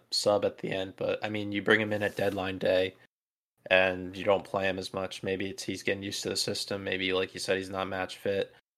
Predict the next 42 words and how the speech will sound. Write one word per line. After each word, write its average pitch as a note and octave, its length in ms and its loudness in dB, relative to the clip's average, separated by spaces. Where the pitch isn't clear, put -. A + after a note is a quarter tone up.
Uh, F2+ 220 0
whatever G#2 340 10
it G2 60 6
is, F#2 120 4
he's F#2+ 160 -8
gotta G2 240 6
ha-, G#2 160 -2
he's G#2 120 -6
gonna G2+ 220 0
have G2 180 -4
to - 80 -8
get G2 120 -4
a F#2+ 60 -6
bigger F#2+ 260 0
role, F#2+ 480 -2
especially F#2+ 480 2
if F#2+ 120 -4
Calvert-Lewin's F#2+ 580 2
not F#2+ 160 0
in F#2 60 -6
there, F#2+ 160 -2
'cause - 260 -8
Richarlison G2+ 540 6
can't - 280 -2
do G2 180 -4
it. F#2 80 0
We've G2 140 -8
seen G2+ 200 -4
the G2+ 40 -10
last G2 320 -8
two, G2 140 -2
three G2 260 -10
games F#2+ 380 -6
that F2 160 -8
he G2 260 -10
just - 260 -12
does G2 180 -2
not F#2+ 340 -6
do G2 160 -6
well F#2+ 220 4
up F#2 140 -4
there. F#2 280 -2